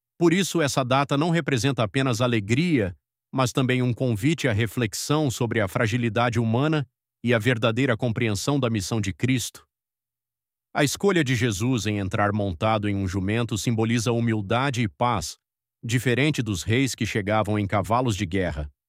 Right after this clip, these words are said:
Ele apresenta um reino espiritual baseado no amor, na justiça e na entrega.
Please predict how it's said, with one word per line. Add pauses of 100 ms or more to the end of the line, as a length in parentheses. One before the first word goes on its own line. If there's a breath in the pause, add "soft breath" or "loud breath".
(800)
Ele
apresenta
um
reino
espiritual
baseado
no
amor,
na
justiça
e
na
entrega.